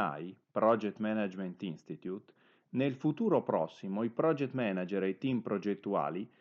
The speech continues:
dovranno porre attenzione ad aspetti al di fuori del consueto triangolo scope, time and cost.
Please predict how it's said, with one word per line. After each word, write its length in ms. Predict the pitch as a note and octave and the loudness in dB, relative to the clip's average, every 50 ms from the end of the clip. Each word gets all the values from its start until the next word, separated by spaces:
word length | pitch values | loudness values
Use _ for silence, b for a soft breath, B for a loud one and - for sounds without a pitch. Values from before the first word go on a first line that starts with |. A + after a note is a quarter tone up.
| b b b b | b b b b
dovranno 480 | - A2 G#2+ C3+ C#3+ D3 D3+ D#3 D#3+ - | 0 2 2 4 4 2 2 0 0 2
porre 320 | - F3 D3+ B2+ A#2 A2 | 4 4 4 6 4 2
attenzione 640 | G#2 - - A#2+ A#2+ A2+ - - D#3 D#3+ D#3+ D#3 C3+ | 2 0 -2 -4 -4 -2 -2 -2 -2 0 0 0 0
ad 100 | A2 G#2 | 0 0
aspetti 640 | G#2+ G#2 - - - C#3 C#3+ D3 C#3+ - C#3+ C3+ | 0 0 -2 -2 -2 0 0 0 0 -2 0 2
al 180 | C3 B2 A#2+ A#2 | 2 2 2 2
di 140 | B2+ C3+ B2+ | 0 -2 -2
fuori 440 | - - D#3+ D3 B2 F#2+ F2+ F#2+ | -2 0 0 2 4 4 2 2
del 200 | F2+ F#2 F2 - | 0 -2 -4 -4
consueto 600 | - G#2 G2 F#2+ - - G#2 G2+ G#2 F#2+ - G2+ | -4 -6 -6 -6 -4 -2 0 0 0 0 0 -2
triangolo 680 | F#2+ - F2+ F#2 F#2+ F#2 F#2 F#2+ F#2+ F#2 F#2+ F#2 F#2 F2+ | -2 -2 -2 -2 0 0 -2 -2 -2 -2 -2 -2 -2 -2
scope, 460 | F2 - - - G#2+ G2+ F#2+ F2 - - | -4 -6 -8 -4 -2 -2 -2 -2 -6 -10
time 420 | _ - F#2+ E2+ E2 E2 E2 E2 D#2 | _ -4 -4 -4 -2 -4 -4 -6 -6
and 120 | D#2+ D#2+ | -8 -10
cost. 500 | - - D#2+ - - - - - _ E2 | -10 -10 -10 -10 -10 -12 -18 -20 _ -20